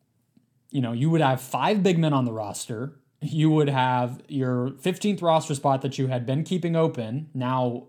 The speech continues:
not open anymore. And it's not even about Jalen Smith at that point or, or any sort of trade or whatever. You would also think the Suns would be a pretty ideal buyout landing spot for a lot of players. We didn't really end up seeing that come to fruition last year because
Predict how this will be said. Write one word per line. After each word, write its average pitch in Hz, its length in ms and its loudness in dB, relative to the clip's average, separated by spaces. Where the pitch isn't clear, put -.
not 147 340 2
open 127 280 0
anymore. 104 600 -10
And 160 120 0
it's - 140 -2
not 247 140 0
even 240 200 0
about 175 280 0
Jalen 147 280 0
Smith 202 240 -6
at 139 100 -4
that 120 220 -4
point 131 260 0
or, 135 80 0
or 135 180 0
any 156 140 0
sort 147 200 -2
of 117 60 -2
trade 170 280 -2
or 135 100 0
whatever. 143 460 0
You 156 120 -2
would 196 100 6
also 214 300 4
think 170 240 -4
the 151 80 -2
Suns 165 340 2
would 143 300 0
be 147 480 0
a 143 180 0
pretty 170 440 -2
ideal 143 840 -2
buyout 127 540 -2
landing 123 380 -2
spot 113 400 -8
for 139 100 -2
a 127 60 0
lot 120 180 0
of 117 80 -6
players. 107 400 -8
We 135 100 0
didn't 180 160 0
really 165 140 0
end 160 140 0
up 143 100 -4
seeing 160 220 -2
that 147 240 -6
come 147 160 -2
to 139 80 0
fruition 139 480 0
last 151 340 -2
year 208 140 0
because 135 460 -2